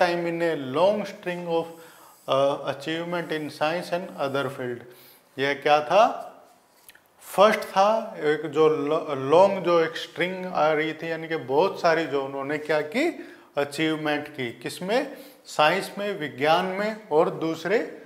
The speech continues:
क्षेत्र में। And it all started with butterfly। और किससे इसकी सारी शुरुआत हुई थी? Butterfly से। Butterfly क्या होती है बच्चों?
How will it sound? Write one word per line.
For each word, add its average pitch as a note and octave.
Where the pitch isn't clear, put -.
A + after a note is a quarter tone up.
क्षेत्र C#3
में। A#2
And F3+
it E3+
all F#3+
started E3
with G3+
butterfly। B2+
और C#3+
किससे A3
इसकी G#3+
सारी E3
शुरुआत D#3+
हुई D3+
थी? B3
Butterfly C3+
से। A2+
Butterfly E3+
क्या F#3
होती F#3+
है G3
बच्चों? A3